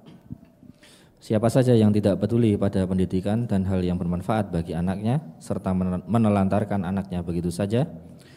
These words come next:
maka sungguh dia telah benar-benar berbuat buruk kepada anaknya. Banyak sekali anak-anak menjadi rusak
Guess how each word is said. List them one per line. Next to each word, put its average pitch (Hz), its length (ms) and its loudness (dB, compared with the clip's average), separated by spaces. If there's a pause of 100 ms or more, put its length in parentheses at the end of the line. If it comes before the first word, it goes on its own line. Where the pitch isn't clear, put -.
(320)
maka 120 320 0
sungguh 104 320 2
dia 98 240 2
telah 90 320 -4
benar-benar 92 480 0
berbuat 90 320 -2
buruk 104 320 0
kepada 90 240 -4
anaknya. 92 400 -4 (640)
Banyak 101 240 -2
sekali 127 400 0
anak-anak 98 480 -2
menjadi 90 320 0
rusak 107 240 -2